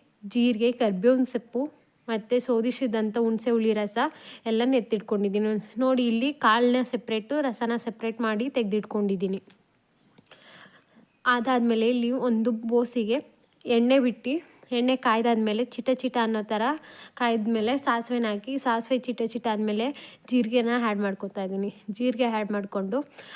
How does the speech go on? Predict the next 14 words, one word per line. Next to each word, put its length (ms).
ಇಲ್ಲಿ 300
ಅದಾದ್ಮೇಲೆ 680
ಸ್ವಲ್ಪ 280
ಅವೆರಡು 420
ಚೆನ್ನಾಗಿ 540
ಫ್ರೈ 240
ಆದಮೇಲೆ 400
ಇಲ್ಲಿ 180
ಬೆಳ್ಳುಳ್ಳಿ 460
ಮತ್ತು 600
ಒಣಮೆಣ್ಸಿಕಾಯಿನ 760
ಆ್ಯಡ್ 240
ಮಾಡ್ಕೊತಾ 380
ಇದ್ದೀನಿ. 280